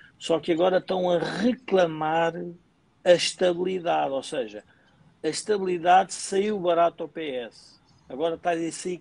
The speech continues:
cara. E porquê é que está a sair cara? Porque o P S vai ter que mudar.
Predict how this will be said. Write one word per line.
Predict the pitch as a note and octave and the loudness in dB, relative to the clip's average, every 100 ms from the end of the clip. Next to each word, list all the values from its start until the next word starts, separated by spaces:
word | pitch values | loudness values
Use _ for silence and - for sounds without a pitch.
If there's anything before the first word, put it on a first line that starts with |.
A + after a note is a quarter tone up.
| - | -6
cara. | D3+ C3+ A#2+ A2 - _ _ _ | -2 0 -2 -8 -20 _ _ _
E | - | -14
porquê | C3+ - | -14 -10
é | E3 | -10
que | |
está | - D3+ | -6 -8
a | |
sair | - C#3 | -6 -12
cara? | - C3 C3+ C#3+ - _ _ _ | -8 -6 -6 -8 -16 _ _ _
Porque | D3 C#3 - | -8 -8 -12
o | C#3+ | -12
P | - D3+ | -6 -2
S | D#3 C#3+ - | -2 -4 -4
vai | C#3+ D3+ | -2 -2
ter | - D3+ | -2 -8
que | D3+ | -8
mudar. | D3 C#3+ C#3 G#2+ | -12 -4 -2 -2